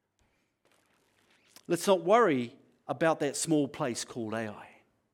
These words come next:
You know? And they, they, maybe for a moment they thought, Well, in our own strength,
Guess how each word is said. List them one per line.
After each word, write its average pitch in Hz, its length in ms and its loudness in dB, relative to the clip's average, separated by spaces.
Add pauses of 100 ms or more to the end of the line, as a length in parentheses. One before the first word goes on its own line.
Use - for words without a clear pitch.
(1080)
You 123 120 -10
know? 127 180 -12 (880)
And 180 460 0
they, 226 180 2
they, 202 240 4 (120)
maybe 247 280 6
for 254 180 6
a 233 40 10
moment 240 300 4
they 220 100 6
thought, 226 240 4
Well, 226 220 6
in 233 140 8
our 214 180 10
own 220 240 6
strength, - 800 4